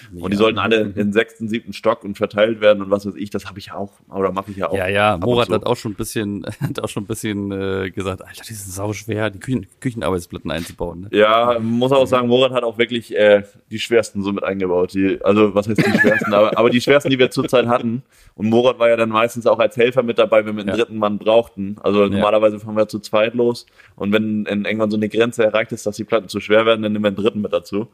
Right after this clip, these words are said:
Speaker 2: Ja,
Speaker 1: Oder
Speaker 2: muss,
Speaker 1: gerade,
Speaker 2: äh,
Speaker 1: er hat ja auch, glaub ich, zwei oder drei mitgenommen, äh, die in den dritten Stock mussten. Also, er hat nicht
Speaker 2: Richtig.
Speaker 1: die Creme de la Creme bekommen an Küchenplatten, muss man sagen. Also, die,
Speaker 2: <laughs>
Speaker 1: die meisten,
Speaker 2: Sehr
Speaker 1: und der
Speaker 2: gut.
Speaker 1: Trend geht auch dahin, dass sie, dass sie dünner sind, die Platten, und, und
Speaker 2: Okay.
Speaker 1: leichter sind.
Speaker 3: Ja, ja,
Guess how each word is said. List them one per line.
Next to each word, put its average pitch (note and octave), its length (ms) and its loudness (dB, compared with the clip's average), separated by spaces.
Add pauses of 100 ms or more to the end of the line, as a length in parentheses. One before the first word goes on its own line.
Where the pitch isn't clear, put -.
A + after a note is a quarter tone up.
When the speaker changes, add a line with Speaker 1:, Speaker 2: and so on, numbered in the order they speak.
(220)
Speaker 2:
Ja, D#2 140 -10
Speaker 1:
Oder A2+ 240 4
Speaker 2:
muss, A2 60 -12
Speaker 1:
gerade, A2+ 220 4
Speaker 2:
äh, - 40 6
Speaker 1:
er G#2 80 4
hat A2 80 0
ja A#2 60 2
auch, G#2+ 140 -6
glaub A2 160 2
ich, G#2+ 100 -4
zwei G#2+ 240 2
oder A#2+ 120 4
drei G#2+ 160 4
mitgenommen, G#2+ 540 -2
äh, G2 260 4
die G2 100 -6
in G2 80 -4
den F#2+ 80 -12
dritten G#2 160 -2
Stock - 280 -6
mussten. F#2+ 400 -10 (200)
Also, A#2 180 4
er A2+ 40 2
hat C3+ 140 0
nicht D3+ 200 -4
Speaker 2:
Richtig. D#3 180 -10
Speaker 1:
die C3+ 80 2
Creme C#3 120 4
de C3+ 100 4
la B2 120 2
Creme C3+ 300 2
bekommen A2+ 260 -2
an G2+ 140 -2
Küchenplatten, F#2 520 -4
muss F2+ 120 -12
man F2+ 140 -6
sagen. E2+ 280 -2
Also, D#3 140 -2
die, G2 200 0
Speaker 2:
<laughs> G3+ 400 -2
Speaker 1:
die - 40 -2
meisten, B2 360 -2 (100)
Speaker 2:
Sehr C#3 80 0
Speaker 1:
und C#3+ 60 4
der A#2+ 80 4
Speaker 2:
gut. B2+ 140 -2
Speaker 1:
Trend B2+ 200 0
geht C3 140 2
auch A#2+ 80 2
dahin, A#2+ 200 4
dass A#2 120 2
sie, G#2+ 180 -2
dass A2+ 180 2
sie F#3+ 100 0
dünner A2 320 2
sind, F2 200 -4
die E2+ 60 -4
Platten, F2 320 -2
und, F2+ 140 -8
und F2+ 60 -6
Speaker 2:
Okay. F#2+ 120 0
Speaker 1:
leichter F#2+ 340 2
sind. G2 120 -4
Speaker 3:
Ja, G2 80 -2
ja, F#2+ 60 -10